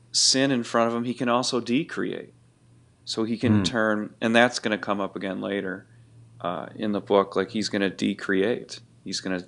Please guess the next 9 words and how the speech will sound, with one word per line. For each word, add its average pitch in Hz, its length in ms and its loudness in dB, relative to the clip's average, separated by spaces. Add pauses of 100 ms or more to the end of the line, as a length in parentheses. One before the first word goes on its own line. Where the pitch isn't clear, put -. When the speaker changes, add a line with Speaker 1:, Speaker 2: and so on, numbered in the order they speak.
(460)
Speaker 1:
you 110 100 -2
know, 95 280 0 (400)
dismantle 101 840 4
things, - 580 -6 (480)
um, 92 580 2
because 104 360 0
of 98 100 -2
sin. 120 380 2 (540)
And, 98 500 0